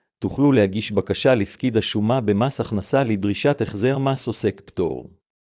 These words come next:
אל הבקשה תוכלו לצרף את כל המסמכים עם הפרטים הרלוונטיים. בנוסף, קיימת אפשרות להגיש את הבקשה באופן מקוון. האם שווה לי בכלל להגיש בקשה להחזר מס?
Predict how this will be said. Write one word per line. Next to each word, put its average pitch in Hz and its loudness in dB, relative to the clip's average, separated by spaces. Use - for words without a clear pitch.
אל 101 2
הבקשה 98 2
תוכלו 120 0
לצרף 117 2
את - -6
כל 165 2
המסמכים 123 0
עם 107 0
הפרטים 127 0
הרלוונטיים. 101 0
בנוסף, 101 0
קיימת 107 2
אפשרות 113 -2
להגיש 104 0
את 131 -4
הבקשה 110 2
באופן 123 -2
מקוון. 95 -4
האם 113 0
שווה 104 2
לי 113 0
בכלל 107 0
להגיש 98 0
בקשה 101 0
להחזר 98 0
מס? 127 -4